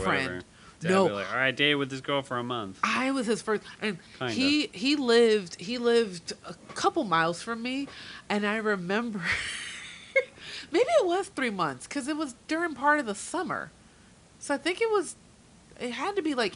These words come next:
Speaker 1: end of school year.
Speaker 2: So he was the boys of summer?
Speaker 1: No,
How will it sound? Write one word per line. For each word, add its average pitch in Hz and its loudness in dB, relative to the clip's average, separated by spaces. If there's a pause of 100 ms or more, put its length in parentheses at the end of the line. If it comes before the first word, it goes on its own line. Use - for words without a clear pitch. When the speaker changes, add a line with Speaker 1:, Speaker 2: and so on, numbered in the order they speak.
(100)
Speaker 1:
end 240 0
of 233 2
school 240 -4
year. 143 -2
Speaker 2:
So 110 -8
he 110 -4
was 113 -4
the 107 -8
boys 113 -2
of 110 -8
summer? 117 -6 (480)
Speaker 1:
No, 226 -2